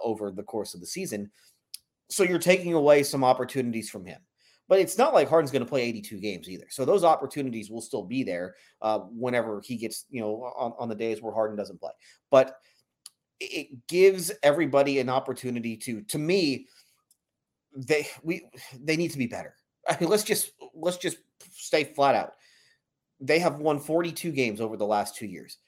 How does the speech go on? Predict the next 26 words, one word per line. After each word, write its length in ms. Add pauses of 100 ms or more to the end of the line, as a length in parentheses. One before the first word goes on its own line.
(320)
That's 240
not 200
gonna 160
work 280
anymore. 320 (160)
You 200
cannot 440
do 160
that 100
anymore. 400 (340)
You 160
have 360
to 100
start 420
adding 320
real 380
players 440
to 120
this 220
roster, 320
guys 340
who 120
know 120
what 200
they're 120
doing. 400